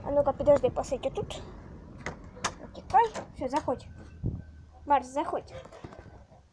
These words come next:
Давай. Кс-кс-кс. От умниця.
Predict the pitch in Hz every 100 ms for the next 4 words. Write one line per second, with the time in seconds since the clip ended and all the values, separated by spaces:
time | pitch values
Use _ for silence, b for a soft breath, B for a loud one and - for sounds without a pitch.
0 | - - - - - - - - - -
1 | - - - - - - - - - -
2 | - - - - - - - - - -
3 | - - - B B B - 698 698 554
4 | 311 254 - - - - - - - -
5 | - - - - - - - - - -
6 | B B B - - 403 302 - 262 247
7 | 254 -